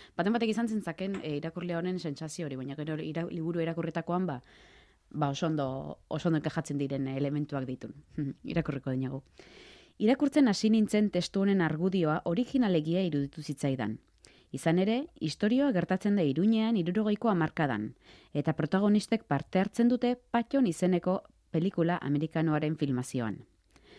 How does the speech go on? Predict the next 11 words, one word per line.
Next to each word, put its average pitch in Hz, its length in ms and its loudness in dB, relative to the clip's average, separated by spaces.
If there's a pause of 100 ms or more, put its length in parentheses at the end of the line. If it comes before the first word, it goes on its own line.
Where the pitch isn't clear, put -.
(400)
Eleberri 262 380 6
honetan, 196 540 4
bai 202 260 0
zinema, 139 580 -2
bai 175 320 -2
Nafarroa, 165 640 2
bai 220 340 2
garaiko 175 440 2
arazoak 180 500 2
aipatzen 151 380 0
dira. 113 260 -2